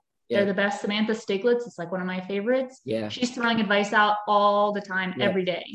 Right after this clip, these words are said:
Speaker 2: Some of them go live, and they go live with actual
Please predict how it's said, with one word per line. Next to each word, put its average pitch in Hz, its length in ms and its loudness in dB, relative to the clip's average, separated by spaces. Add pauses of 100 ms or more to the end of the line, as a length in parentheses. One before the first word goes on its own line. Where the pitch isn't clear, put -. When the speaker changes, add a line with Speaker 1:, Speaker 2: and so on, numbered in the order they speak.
Speaker 2:
Some 156 140 6
of 190 80 6
them 190 140 4
go 156 240 6
live, 135 680 2
and 117 220 0
they 120 100 -2
go 123 120 2
live 120 280 2
with 123 260 -2
actual 123 720 -2